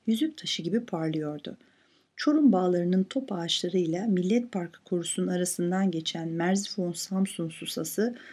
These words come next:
Hatap Boğazı'na girip gözden kaybolmaktaydı. "Ulan iyi,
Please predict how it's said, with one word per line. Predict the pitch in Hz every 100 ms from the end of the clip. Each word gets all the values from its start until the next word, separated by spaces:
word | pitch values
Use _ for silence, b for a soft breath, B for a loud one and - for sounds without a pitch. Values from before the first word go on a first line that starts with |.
| B
Hatap | - 202 262 247 190
Boğazı'na | 175 170 175 170
girip | 175 220 240
gözden | 185 175 165 170 180
kaybolmaktaydı. | 165 160 147 147 147 - - - - - _ _ _ _ _ _ _ -
"Ulan | 359 320
iyi, | 220 139